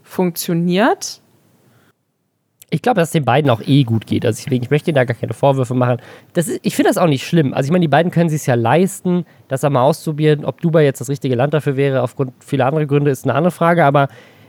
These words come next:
Speaker 2: so einfach, einfach mal zu machen, wenn man die Chance hat und zu sagen, so, „Hey, wir probieren's einfach mal aus. Wir,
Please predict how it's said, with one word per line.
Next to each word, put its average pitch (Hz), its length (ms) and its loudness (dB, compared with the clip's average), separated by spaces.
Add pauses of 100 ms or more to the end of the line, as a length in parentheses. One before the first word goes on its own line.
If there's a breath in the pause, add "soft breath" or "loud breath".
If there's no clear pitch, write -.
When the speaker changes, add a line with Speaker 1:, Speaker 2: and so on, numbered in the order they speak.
(320 loud breath)
Speaker 2:
so 151 160 0
einfach, 170 560 0 (800)
einfach 208 260 2
mal 185 160 4
zu - 180 -4
machen, 147 380 0
wenn 135 60 0
man 131 120 0
die 123 80 -6
Chance 143 500 0
hat 95 160 -10
und 127 140 -8
zu 139 80 -10
sagen, 131 200 -2
so, 127 80 -6
„Hey, 143 160 -2
wir 143 100 -2
probieren's 165 520 -2
einfach 151 220 -2
mal 139 100 -6
aus. 127 380 -2
Wir, 131 100 -4